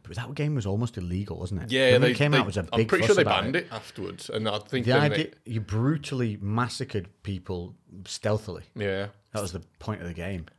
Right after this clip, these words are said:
Speaker 2: Yeah, so, uh, it was a combination of two of the, the different, like, hunter kind of characters that are after you, the, the enemies that you, you know, they're after you, you're after them. Um, so there was a,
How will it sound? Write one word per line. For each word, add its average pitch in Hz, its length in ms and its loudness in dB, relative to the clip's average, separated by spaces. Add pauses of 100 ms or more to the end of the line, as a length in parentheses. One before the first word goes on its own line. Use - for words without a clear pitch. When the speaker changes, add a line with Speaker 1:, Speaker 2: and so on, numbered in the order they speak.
Speaker 2:
Yeah, 104 220 0
so, 110 300 4
uh, 104 360 4
it 120 80 -2
was 113 120 -4
a 127 40 -2
combination 147 520 4
of - 80 -6
two 139 240 2
of 113 140 2
the, 117 260 4
the 104 120 -8
different, 107 340 -6
like, 101 300 0
hunter 107 540 -2
kind 110 160 -2
of 107 60 -6
characters 104 380 0
that 107 100 -2
are 92 60 -2
after - 320 -2
you, 107 120 2
the, 98 280 0
the 98 120 0
enemies 92 300 -2
that 95 120 -8
you, 92 280 -12
you 90 160 -12
know, 87 100 -10 (280)
they're 95 260 -2
after - 180 -8
you, 90 160 -10
you're 92 140 -8
after 90 220 -14
them. 107 120 -14 (600)
Um, 98 520 2
so - 140 0
there 131 80 2
was 123 140 0
a, 143 60 0